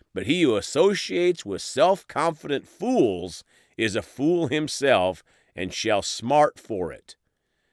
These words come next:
My friends, God is real blunt here. If we associate with self-confident fools,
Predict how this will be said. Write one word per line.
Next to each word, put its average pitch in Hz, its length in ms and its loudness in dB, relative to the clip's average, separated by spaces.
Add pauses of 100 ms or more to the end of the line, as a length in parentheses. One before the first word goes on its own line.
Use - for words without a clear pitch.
(160)
My 165 180 4
friends, 147 360 0
God 117 500 2
is 82 100 -8
real 98 300 -2
blunt 135 400 2
here. 73 340 -12 (440)
If 87 160 -10
we 104 180 0
associate 156 760 2
with 85 120 -14
self-confident 135 1040 -2
fools, 95 720 -4